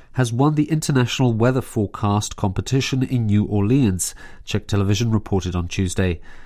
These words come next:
The aim of the competition was to predict as accurately as possible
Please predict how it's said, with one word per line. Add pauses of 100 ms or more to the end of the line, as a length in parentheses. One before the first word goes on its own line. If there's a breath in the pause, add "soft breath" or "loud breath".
(200 loud breath)
The
aim
of
the
competition
was
to
predict
as
accurately
as
possible